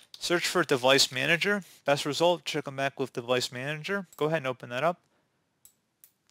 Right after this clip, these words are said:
Select where it says mice and other pointing devices. And then you wanna right click on your mouse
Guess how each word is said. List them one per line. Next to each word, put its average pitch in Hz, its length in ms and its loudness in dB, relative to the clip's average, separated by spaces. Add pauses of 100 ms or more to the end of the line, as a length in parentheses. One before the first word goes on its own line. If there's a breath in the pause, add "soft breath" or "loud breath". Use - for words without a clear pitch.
Select 185 640 0
where 165 120 -2
it 165 140 -4
says 156 380 2
mice 131 520 2
and 127 200 -6
other 131 260 2
pointing 139 400 -8
devices. 165 640 2 (580)
And 147 140 0
then 175 60 0
you 190 100 0
wanna 170 160 4
right 143 200 4
click - 280 -2
on 143 180 0
your 131 80 -4
mouse 131 480 0